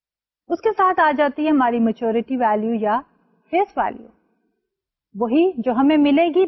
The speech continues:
but اس کے ساتھ ریلیٹڈ کانسیپٹ ہے میچورٹی ٹائم کا. Maturity time is the period of time جس کے لیے ہمارے پاس ایشور نے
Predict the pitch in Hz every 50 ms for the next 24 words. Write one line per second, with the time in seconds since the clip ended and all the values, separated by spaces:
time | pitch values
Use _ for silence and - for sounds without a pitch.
0 | 254 196 285 320 302 208 - _ _ - 247 - - 349 - 359 339 285 302 277
1 | 269 254 269 277 269 - 294 - - 302 294 285 277 - 330 294 - _ 320 330
2 | 370 427 - _ _ _ _ _ _ _ _ _ _ _ _ - 254 262 - 320
3 | 311 311 330 - 381 381 - 392 392 427 480 480 415 330 214 - - - _ _
4 | _ _ _ _ _ _ _ - 247 - 320 359 381 440 453 - 466 453 - 381
5 | 302 294 302 302 262 - 285 269 269 277 294 277 - - 220 240 - - - 269
6 | 269 285 285 302 320 339 339 285 311 262 - _ - 220 214 220 220 247 262 269
7 | - _ _ _ _ _ _ _ - 277 269 - _ 392 392 381 339 294 254 254
8 | 247 247 254 - _ _ _ _ _ _ 233 233 226 220 220 - 233 226 226 -
9 | 233 - - - 254 233 226 226 240